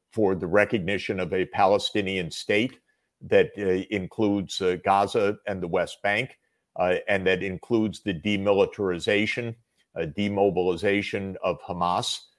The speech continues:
and it would win the support of the Arab countries that have called for exactly that. Uh, it would, uh, win the support of the world community that would call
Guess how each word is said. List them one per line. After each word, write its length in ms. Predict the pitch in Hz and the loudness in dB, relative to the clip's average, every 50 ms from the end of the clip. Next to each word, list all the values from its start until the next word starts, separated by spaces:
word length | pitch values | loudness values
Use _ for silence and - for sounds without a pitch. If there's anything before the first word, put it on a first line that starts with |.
| _ _ _ _ _ | _ _ _ _ _
and 260 | 110 104 98 95 85 101 | 2 4 4 4 2 0
it 220 | 110 107 92 - | -2 -2 -2 0
would 160 | 104 104 95 | -2 -2 -2
win 380 | 80 78 92 110 110 110 110 104 | -2 0 0 2 2 0 -2 -4
the 100 | 101 95 | -4 -6
support 640 | - - - 90 - - 107 101 101 104 98 - - - | -6 -6 -8 -10 -6 -4 0 0 0 0 0 -4 -6 -2
of 320 | 107 95 90 87 80 - _ - | -2 -2 0 -2 -4 -10 _ -8
the 280 | 104 92 87 92 - - | -6 -6 -6 -6 -4 0
Arab 360 | 113 107 107 104 101 87 - - | 0 2 2 2 2 0 -2 -6
countries 580 | - 113 117 117 - - 151 135 120 104 - | -8 -8 -8 -8 -6 -6 -4 -4 -4 -4 -6
that 100 | - 90 | -4 -4
have 160 | 85 82 - | -4 -6 -6
called 360 | - - 104 98 95 95 87 - | -6 -4 -2 0 -2 -2 -4 -8
for 380 | - 117 104 92 90 90 - - | -6 -4 -2 -2 -2 -2 -4 -6
exactly 840 | 101 92 78 82 - 101 101 98 - - - 95 87 82 85 - _ - | -6 -8 -6 -4 -2 0 0 0 -2 -4 -4 -4 -4 -4 -6 -10 _ -10
that. 380 | 90 82 90 95 117 135 - - _ _ _ _ _ _ _ _ _ - | -4 -2 0 0 0 0 -2 -8 _ _ _ _ _ _ _ _ _ 0
Uh, 180 | 90 95 92 - - | 2 2 2 2 2
it 160 | 120 107 101 | 0 0 2
would, 280 | 92 98 95 82 76 95 | 2 0 0 0 -2 -2
uh, 180 | 98 90 90 92 - - | -2 -2 -2 -2 -6 -6
win 360 | 98 95 107 110 107 107 101 | -2 0 0 0 0 -2 -4
the 100 | 98 92 | -6 -6
support 580 | - - - 85 - - 110 101 104 101 - | -6 -8 -10 -8 -4 0 2 2 2 0 -2
of 180 | - 101 82 78 | -4 -4 -4 -4
the 60 | 95 92 | -6 -6
world 520 | 82 87 98 101 95 95 95 98 101 101 - _ _ _ _ _ | -4 0 0 0 2 2 0 -2 -4 -6 -10 _ _ _ _ _
community 640 | - - 110 95 98 107 110 107 110 101 107 107 107 | -10 -8 -6 -2 -2 -2 0 0 0 0 0 0 0
that 200 | 92 101 92 - | 2 0 0 0
would 160 | 95 90 - | -2 -4 -6
call 300 | - - 92 90 90 87 | -4 -2 -2 0 0 -2